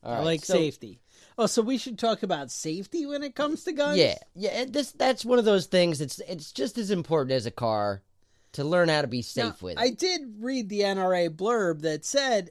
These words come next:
Speaker 2: as long as it's been checked that it's not loaded and is pointed in a safe direction.
Speaker 1: That's not all that goes
Speaker 2: That's not
Speaker 1: into
Speaker 2: enough?
Speaker 1: gun safety, though. Let's
Speaker 2: Okay.
Speaker 1: talk about it.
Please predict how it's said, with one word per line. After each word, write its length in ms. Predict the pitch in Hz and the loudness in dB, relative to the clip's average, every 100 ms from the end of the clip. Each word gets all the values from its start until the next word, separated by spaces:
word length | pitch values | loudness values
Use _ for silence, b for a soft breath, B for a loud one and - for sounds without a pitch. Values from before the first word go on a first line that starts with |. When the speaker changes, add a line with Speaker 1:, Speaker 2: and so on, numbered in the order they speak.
| - | -6
Speaker 2:
as 240 | 175 156 | -4 -2
long 380 | 185 196 208 196 | 0 2 2 0
as 180 | 175 160 | -2 0
it's 240 | 170 156 - | -2 -2 -4
been 300 | 175 156 151 | -4 -4 -4
checked 400 | - 185 180 - | -4 -4 -4 -6
that 140 | 165 | -4
it's 220 | 156 156 208 | -4 -6 -6
not 280 | 170 156 | -6 -4
loaded 440 | 165 165 151 147 - | -2 -2 -2 -4 -10
and 340 | - 214 220 202 | -12 -8 -6 0
is 180 | 190 165 | 0 0
pointed 580 | - 175 160 156 143 123 | -8 -6 -4 -4 -8 -10
in 240 | 143 151 | -14 -12
a 40 | 139 | -12
safe 360 | - 143 127 - | -12 -12 -12 -14
direction. 500 | 131 147 156 135 120 | -8 -6 -6 -4 -4
Speaker 1:
That's 180 | 123 160 | -2 2
not 220 | 160 165 | 4 6
all 280 | 170 170 165 | 6 6 6
that 140 | 147 | 2
goes 240 | - 151 131 | 0 -2 0
Speaker 2:
That's 40 | 170 | 0
not 60 | 165 | 0
Speaker 1:
into 60 | |
Speaker 2:
enough? 240 | 160 160 135 | 0 0 0
Speaker 1:
gun 100 | 127 | -2
safety, 440 | 143 120 - 92 | -2 -4 -4 -12
though. 180 | 82 80 | -10 -8
Let's 200 | 101 151 | -4 -4
Speaker 2:
Okay. 140 | 165 143 | 0 0
Speaker 1:
talk 160 | 107 | -2
about 260 | 98 95 | -6 -8
it. 100 | 87 | -8